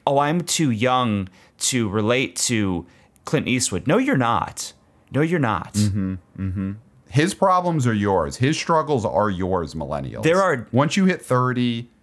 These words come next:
Speaker 2: you, you've got, you're starting to get that joint pain that Clint Eastwood is gutting his way through right
Speaker 1: And
Speaker 2: now.
Speaker 1: those doors are closing. Look behind you. And I know you
Speaker 2: Mm-hmm.
Speaker 1: don't wanna look behind you. There's a lot of closed doors.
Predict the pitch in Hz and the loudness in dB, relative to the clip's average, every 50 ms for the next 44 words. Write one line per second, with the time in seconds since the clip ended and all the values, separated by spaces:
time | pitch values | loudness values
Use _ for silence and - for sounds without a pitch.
0 | _ _ - 101 113 123 127 131 135 131 143 143 131 - 107 113 120 143 143 - | _ _ -6 -2 0 2 2 2 2 2 2 2 2 0 0 0 0 0 0 0
1 | 156 147 135 117 123 117 127 117 113 - 117 107 101 107 90 110 107 107 104 - | 0 0 0 0 -2 0 2 0 2 2 2 0 0 0 -2 -2 0 0 -2 -2
2 | - - 113 98 95 92 90 85 82 - - 101 95 92 92 90 87 - 90 90 | -4 -4 -4 -2 -2 -2 -2 -2 -4 -4 -4 -6 -4 -4 -4 -6 -6 -8 -6 -4
3 | 85 82 73 76 78 101 92 87 90 87 85 76 87 82 85 80 80 - 87 87 | -4 -4 -4 -2 0 0 0 2 0 -4 -6 -8 -6 -4 -4 -4 -4 -6 -8 -6
4 | 82 76 76 76 - 139 139 135 147 165 202 196 - 196 190 190 185 151 156 135 | -4 -2 -2 0 0 0 2 2 2 2 2 2 2 2 2 2 2 2 0 -2
5 | - - 135 127 127 123 - - 69 58 104 - _ _ _ _ 123 165 214 208 | 0 0 0 0 2 0 0 -4 -4 -8 -10 -16 _ _ _ _ 0 0 0 2
6 | - 233 180 185 196 202 208 196 151 107 98 80 - - 117 135 143 180 214 226 | 0 0 2 2 2 2 2 0 0 0 -2 -2 -2 0 0 2 2 2 2 2
7 | 226 226 233 233 220 220 208 202 202 196 196 - 175 170 175 175 180 170 143 110 | 2 2 2 2 2 2 2 2 0 0 0 0 0 2 0 0 0 0 0 -2
8 | 92 82 78 - _ _ - 151 190 185 175 139 139 139 143 139 135 - 135 127 | -2 -4 -6 -8 _ _ 0 0 2 2 2 2 2 2 2 0 0 0 0 0
9 | 117 107 - - 92 78 - - - - - - | 0 0 -2 -2 -4 -4 -4 -6 -6 -8 -8 -10